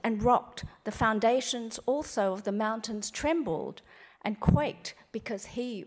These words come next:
was angry. Smoke went up from his nostrils and devouring fi-, fire from his mouth. Glowing coals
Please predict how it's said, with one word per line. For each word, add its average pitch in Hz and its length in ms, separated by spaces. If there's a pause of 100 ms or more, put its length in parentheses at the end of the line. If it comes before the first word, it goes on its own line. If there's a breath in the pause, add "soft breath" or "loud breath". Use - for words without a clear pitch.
was 185 240
angry. 180 680 (760 soft breath)
Smoke - 680 (140)
went 220 240
up 196 160
from 196 160
his 185 180
nostrils 190 680 (240 loud breath)
and 214 140
devouring 214 600
fi-, 214 440 (160)
fire 226 480
from 185 240
his 170 220
mouth. 190 420 (380 loud breath)
Glowing 240 400
coals 196 720